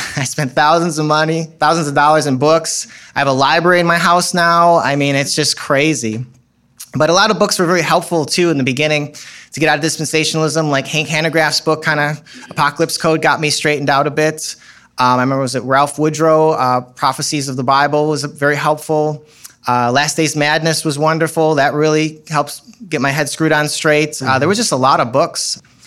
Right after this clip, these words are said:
Speaker 1: that kinda straightened me out and just let me see the other perspective on, you know, what the scriptures were saying. So it was very,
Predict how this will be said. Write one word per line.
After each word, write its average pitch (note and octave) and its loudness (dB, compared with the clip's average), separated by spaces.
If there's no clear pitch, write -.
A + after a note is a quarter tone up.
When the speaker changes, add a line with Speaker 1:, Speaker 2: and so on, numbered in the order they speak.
Speaker 1:
that C3 -4
kinda D#3 0
straightened F#3 0
me E3+ 2
out E3+ 4
and D#3 -2
just D#3 -4
let E3 -2
me D#3 -2
see E3 -2
the D3+ 0
other D3 2
perspective C3+ -4
on, B2 -4
you D3 -6
know, A#2+ 0
what A#2+ -2
the A#2 -8
scriptures B2+ -6
were B2 -8
saying. C3 -2
So A#2 -6
it - -8
was D3+ -6
very, D3 -2